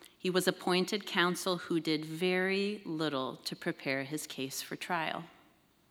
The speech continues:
Almost no investigation was done into the poor medical care of the,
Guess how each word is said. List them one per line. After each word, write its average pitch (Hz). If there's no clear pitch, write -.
Almost 180
no 190
investigation 160
was 143
done 143
into 139
the 147
poor 156
medical 147
care 143
of 135
the, 143